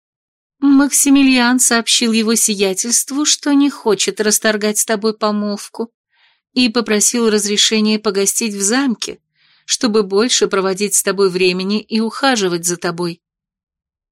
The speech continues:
Леди Червинг выглядела слегка задумчивой. «В смысле не хочет?» В изумлении уставилась Катя на леди Эленор.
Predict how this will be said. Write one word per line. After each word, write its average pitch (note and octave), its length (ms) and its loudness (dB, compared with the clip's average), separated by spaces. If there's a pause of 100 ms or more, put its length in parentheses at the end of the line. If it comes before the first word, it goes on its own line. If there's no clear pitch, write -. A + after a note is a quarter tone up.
(120)
Леди G#3+ 540 2
Червинг C#4 640 0
выглядела B3+ 540 0
слегка A#3 480 0
задумчивой. G#3+ 800 -4 (1200)
«В - 120 -14
смысле B3 1000 2
не A#3+ 160 4
хочет?» - 640 -4 (800)
В G3 180 0
изумлении A3+ 500 2
уставилась G3 520 0
Катя A#3+ 380 -2
на F#3+ 180 -4
леди G3+ 460 0
Эленор. D#3 520 -6